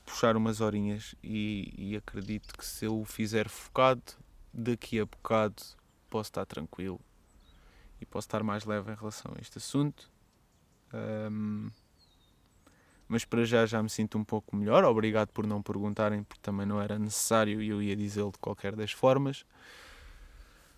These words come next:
Já estou mais tranquilo. Ah, é o bom de vir para a rua. Apanhar um arzinho. Ouvir uns passarinhos, pá. E andar, eu tive que andar um boca-,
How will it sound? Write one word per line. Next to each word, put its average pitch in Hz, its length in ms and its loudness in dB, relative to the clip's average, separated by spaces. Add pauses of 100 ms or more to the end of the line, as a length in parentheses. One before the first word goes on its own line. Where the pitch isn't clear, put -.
(360)
Já 101 160 -2
estou 104 160 -2
mais 101 240 -2
tranquilo. 113 680 -2 (120)
Ah, 101 920 0 (1900)
é 110 120 0
o 107 60 2
bom 107 180 0
de 101 80 -4
vir 110 100 -2
para 104 180 -2
a 104 40 -2
rua. 101 320 -6 (2000)
Apanhar 107 280 -6
um 107 80 -4
arzinho. 117 580 -2 (2250)
Ouvir 113 300 2
uns 110 120 0
passarinhos, 110 680 0
pá. 101 240 -4 (520)
E 120 100 2
andar, 107 260 4
eu - 80 -4
tive - 200 -14
que - 80 -14
andar 113 200 -10
um 113 60 -10
boca-, - 200 -12